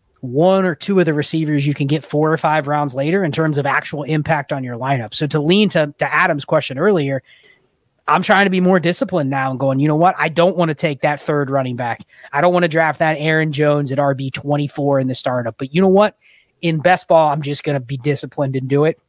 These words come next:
and figure that I can backfill with some of the volatility that even emerges at wide receiver as we get throughout the year." But I'm just, I'm gonna have, like Jordan McNamara says, I'm gonna constantly be operating with a roster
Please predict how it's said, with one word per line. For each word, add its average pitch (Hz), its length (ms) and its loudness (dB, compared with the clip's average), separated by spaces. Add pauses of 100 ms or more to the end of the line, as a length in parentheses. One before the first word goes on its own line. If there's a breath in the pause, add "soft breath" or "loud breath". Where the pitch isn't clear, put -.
(420)
and 151 180 -2
figure 160 360 0
that 147 120 -4
I 143 120 0
can 135 180 -6
backfill 147 580 0
with 135 320 -4 (520 soft breath)
some 185 220 2
of 214 60 2
the 220 60 4
volatility 196 680 4
that 165 140 2
even 170 220 2
emerges 170 420 0
at 165 100 0
wide 165 220 2
receiver 170 380 -4
as 135 120 -2
we 139 120 0
get 143 180 -2
throughout 139 300 -2
the 135 60 -10
year." 160 180 -2
But 156 120 0
I'm 160 200 2
just, 180 320 0
I'm 151 140 0
gonna 185 280 4
have, 180 240 0
like 156 140 0
Jordan 175 280 0
McNamara 147 540 -2
says, 127 300 -4 (360 loud breath)
I'm 180 160 2
gonna 180 180 2
constantly 175 520 -2
be 160 180 0
operating 165 480 0
with 156 160 -2
a 147 60 -4
roster 139 500 -2